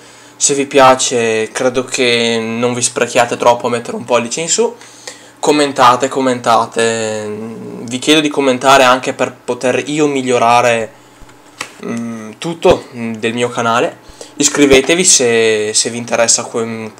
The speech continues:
se vi interessa un po' quello che faccio. Ehm, sì, insomma, se siete degli appassionati di Minecraft, eh, se volete seguirmi più da vicino, iscrivetevi. Perciò ci vediamo alla prossima.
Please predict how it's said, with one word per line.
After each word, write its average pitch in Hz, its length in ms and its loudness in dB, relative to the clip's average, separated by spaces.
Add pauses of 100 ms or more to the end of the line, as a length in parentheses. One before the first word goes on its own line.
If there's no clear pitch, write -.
se - 160 -8
vi 113 60 -4
interessa 110 480 -4
un 107 80 -8
po' 110 240 -4
quello 113 320 -4
che 117 100 -18
faccio. 113 640 -4 (1040)
Ehm, 110 1200 -8 (1300)
sì, 151 60 2
insomma, 113 320 0
se - 140 0
siete 120 180 -6
degli 113 140 -2
appassionati 113 380 -4
di 117 80 -6
Minecraft, 113 760 -2
eh, 110 680 -2 (360)
se - 140 -4
volete 123 180 4
seguirmi 151 400 0
più 151 120 -6
da 139 80 4
vicino, 147 360 -2
iscrivetevi. 113 680 -2 (960)
Perciò 127 1040 4 (160)
ci 151 160 0
vediamo 139 280 6
alla 123 80 6
prossima. 233 640 2